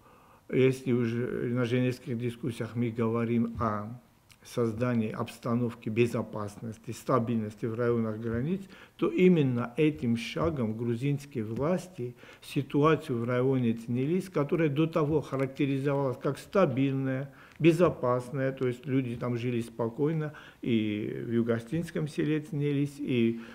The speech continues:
в ближайших грузинских селах, там Чурчана в трёх килом-, приблизительно в трёх километрах, самое близкое село, то вот выставлением этого поста создана именно напряжённость.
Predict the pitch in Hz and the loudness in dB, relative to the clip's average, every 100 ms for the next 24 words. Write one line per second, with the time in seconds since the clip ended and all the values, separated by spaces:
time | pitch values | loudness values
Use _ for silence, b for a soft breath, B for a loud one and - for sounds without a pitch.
0 | B 127 120 120 131 127 - 110 117 120 | B 0 2 4 4 2 -4 -6 -2 0
1 | 120 117 - 117 - 156 160 135 - 117 | 0 -4 -6 -8 -4 0 2 0 -2 -6
2 | 113 120 - 147 147 143 - 139 135 - | -4 -6 -4 -4 -4 -4 -4 -4 -2 -2
3 | 135 139 131 - 135 127 131 180 123 123 | -2 -2 -2 0 2 2 -2 -2 -2 -4
4 | - 123 120 131 123 127 120 - 123 120 | -2 -4 -2 -4 -2 -2 -4 -6 -4 0
5 | 120 117 120 - - - 139 131 131 B | 0 -2 -4 -4 -6 -4 -4 -4 -6 B
6 | B B B B B - 185 202 B B | B B B B B 8 10 10 B B
7 | B 156 175 180 143 147 - 143 135 160 | B 6 8 8 2 2 2 2 4 2
8 | 147 131 151 131 120 117 117 123 113 220 | 2 0 -2 -2 0 -2 -2 -6 -4 -2
9 | 208 110 - 151 180 175 180 175 165 - | 0 -2 0 2 2 2 -2 0 -2 0
10 | 143 156 151 151 143 143 151 151 110 110 | 0 0 -2 -2 -2 0 2 2 0 -6
11 | 117 123 - - | -8 -12 -18 -20